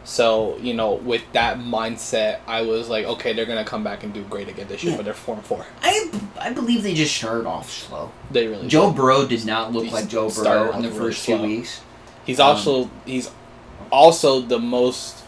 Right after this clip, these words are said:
Speaker 1: tackled quarterback in the league right now. And he was out for how many weeks last year?
Speaker 2: Oh, it
Speaker 1: Oh, was he, was it last year when he got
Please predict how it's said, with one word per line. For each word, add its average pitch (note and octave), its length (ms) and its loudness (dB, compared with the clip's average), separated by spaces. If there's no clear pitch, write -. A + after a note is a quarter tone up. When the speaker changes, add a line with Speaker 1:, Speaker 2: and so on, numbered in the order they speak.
Speaker 1:
tackled A#2+ 680 0
quarterback A2 720 0
in A#2+ 140 -2
the A2+ 100 2
league A2+ 300 -4
right G#2+ 260 -2
now. G#2 320 -8
And A#2 460 -2
he - 220 -4
was E3 220 4
out D#3 380 4
for A#2 540 2
how D#3 200 2
many D#3+ 160 4
weeks B2 360 -2
last F2+ 320 -8
year? - 220 -10
Speaker 2:
Oh, C3 300 -8
it B2 160 -8
Speaker 1:
Oh, D#3+ 60 8
was G3+ 160 10
he, G#3+ 80 10
was E3+ 180 6
it F3+ 100 6
last F#3 240 10
year G3+ 100 8
when G3 100 8
he F#3+ 60 4
got G3 280 6